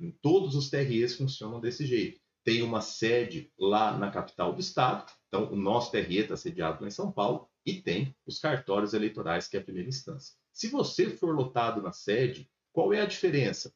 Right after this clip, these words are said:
A diferença é que você não tem, regra geral,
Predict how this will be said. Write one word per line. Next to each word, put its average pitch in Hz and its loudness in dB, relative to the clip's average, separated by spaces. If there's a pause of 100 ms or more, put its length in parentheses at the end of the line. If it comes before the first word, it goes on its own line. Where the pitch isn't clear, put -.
(120)
A 104 -4
diferença 151 2
é 151 -2
que 160 -10
você 165 0
não 190 0
tem, 131 0
regra 185 4
geral, 127 4